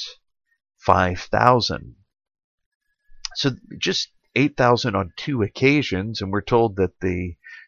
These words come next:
the word is thriving and increasing in between. Uh, more than ten thousand is very easy to imagine. Uh, if some of those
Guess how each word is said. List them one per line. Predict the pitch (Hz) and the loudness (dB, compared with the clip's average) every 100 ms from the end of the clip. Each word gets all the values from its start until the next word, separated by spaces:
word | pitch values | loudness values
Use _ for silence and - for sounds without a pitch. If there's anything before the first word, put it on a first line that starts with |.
| _ | _
the | 104 | 2
word | 107 107 98 | 6 6 4
is | 90 | -4
thriving | - 110 104 98 98 92 | -2 4 4 4 0 -2
and | 90 - | -6 -4
increasing | 120 131 - 107 95 - 107 92 90 87 - _ _ _ _ | -4 -4 -2 -2 -2 -2 -2 -2 -6 -10 -14 _ _ _ _
in | - 101 | -4 -2
between. | 90 - - 143 104 92 90 110 85 - _ _ _ - | -2 -4 -4 -2 -2 -4 -4 -6 -10 -16 _ _ _ -12
Uh, | 98 90 90 - - _ _ _ _ _ _ _ _ _ _ _ | -10 -8 -10 -12 -18 _ _ _ _ _ _ _ _ _ _ _
more | 107 131 156 | 4 8 10
than | 110 92 | 8 4
ten | 117 98 95 | 0 0 0
thousand | 92 95 95 101 | 2 2 0 -4
is | 90 | -6
very | 87 85 104 131 139 104 | -8 0 4 4 4 0
easy | - 95 92 80 95 92 92 90 _ _ | -2 -6 -6 -6 -6 -6 -6 -10 _ _
to | - 92 | -2 -2
imagine. | 92 90 90 90 110 110 127 - _ _ - | -2 -2 -2 -4 -4 -6 -6 -14 _ _ -16
Uh, | 98 - - _ _ | -14 -14 -16 _ _
if | 104 | -8
some | - 143 | 2 4
of | 117 101 | 4 2
those | 107 101 98 87 - - | 2 2 2 -2 -6 -8